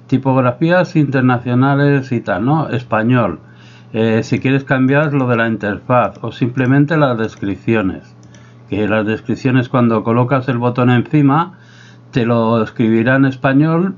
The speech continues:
aunque mantendrá el inglés en la pantalla, que es lo mejor para, para poder seguir tutoriales y todo esto. Eh, lo más seguro es que le hayas puesto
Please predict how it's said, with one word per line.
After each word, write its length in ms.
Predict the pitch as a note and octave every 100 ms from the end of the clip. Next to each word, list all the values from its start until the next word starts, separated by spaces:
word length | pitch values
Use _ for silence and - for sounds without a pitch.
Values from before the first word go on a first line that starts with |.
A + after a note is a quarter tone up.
| -
aunque 420 | C3+ C#3+ D3+ D#3
mantendrá 800 | C#3 A2+ G#2+ A2+ A#2 C3 D3 E3+ - - -
el 200 | B2 A#2
inglés 340 | A2 A#2 B2+
en 80 | C3+
la 140 | B2+
pantalla, 520 | B2 A#2+ A#2 C3+ C3+ B2+
que 40 |
es 80 | A#2+
lo 140 | C3+
mejor 400 | B2 A#2+ C3+ C3+
para, 580 | B2 A#2+ A2+ G#2+ F#2 F2+ - - - - - -
para 220 | - G#2+
poder 300 | G2+ G#2+ A#2+
seguir 420 | - B2 A#2+ A#2
tutoriales 720 | - G#2+ A2 A2 A#2 B2+ C3
y 60 | A2
todo 300 | G2 G2 E2+
esto. 280 | F2 - - - - - - - - -
Eh, 340 | A#2 A#2 A2+
lo 140 | A2 A#2
más 200 | D3 D3+
seguro 340 | E3 D#3 E3+
es 80 | D3+
que 100 | -
le 120 | C#3
hayas 260 | C3+ B2+ A#2+
puesto 600 | C#3 C3+ C3+ D#3 E3